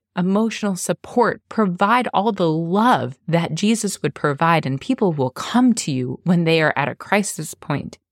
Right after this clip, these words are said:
People will come to you when they need God and they don't know how else to find him.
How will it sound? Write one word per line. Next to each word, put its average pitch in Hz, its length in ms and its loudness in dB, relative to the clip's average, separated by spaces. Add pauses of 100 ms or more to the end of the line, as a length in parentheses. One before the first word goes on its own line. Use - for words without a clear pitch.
(240)
People 247 300 2
will 139 160 0
come 247 300 2
to - 120 0
you 202 120 4
when 143 320 0
they 233 400 4
need 190 480 2 (160)
God 143 480 2 (100)
and 170 180 2
they 170 120 4
don't 185 420 0
know 180 180 0
how 165 280 0
else 139 420 0 (360)
to 202 180 0
find 139 460 0
him. 127 280 -8